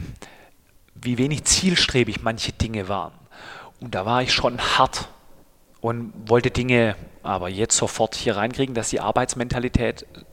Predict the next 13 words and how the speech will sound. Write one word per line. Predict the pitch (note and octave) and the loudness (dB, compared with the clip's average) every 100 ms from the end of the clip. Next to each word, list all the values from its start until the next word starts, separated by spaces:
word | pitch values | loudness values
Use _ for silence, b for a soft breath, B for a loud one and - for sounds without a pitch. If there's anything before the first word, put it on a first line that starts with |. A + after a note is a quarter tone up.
| - | 2
dem | A#2 B2+ | 2 2
entspricht, | - C3+ B2 | -4 -4 -6
wie | G#2+ | -6
ich | A2 | -8
mir | G#2 | -10
das | G2 | -8
vorstelle. | B2+ B2+ - - - - B B B B B B - | -6 -6 -6 -14 -16 -18 B B B B B B -6
Und | A2+ | -2
da | G#2 | 2
war | A2 D3+ | 2 0
ich | - | 0
vielleicht | B2+ A2+ - - | 0 0 -2 -6
auch, | G#2+ - | -6 -6